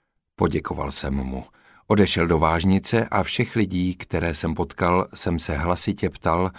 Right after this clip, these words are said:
jestli neviděli inspektora Wakefielda, že mu musím říct, co mi před smrtí sdělil Joe. Vědomí číhajícího nebezpečí mě začínalo rozčilovat,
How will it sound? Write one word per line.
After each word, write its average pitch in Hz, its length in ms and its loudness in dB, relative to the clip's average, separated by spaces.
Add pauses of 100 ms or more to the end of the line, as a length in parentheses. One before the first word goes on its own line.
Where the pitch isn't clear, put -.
(420)
jestli 87 560 0
neviděli 98 560 4
inspektora 98 760 0
Wakefielda, 80 880 0
že 101 240 0
mu 92 140 2
musím 82 400 -2
říct, 85 440 -4 (340)
co - 140 -2
mi 101 140 6
před - 260 -4
smrtí 90 600 -2
sdělil 78 640 0
Joe. 65 340 -4 (1300)
Vědomí 110 540 6
číhajícího 104 800 2
nebezpečí 101 920 2
mě 87 280 0
začínalo 87 680 0
rozčilovat, 69 760 -6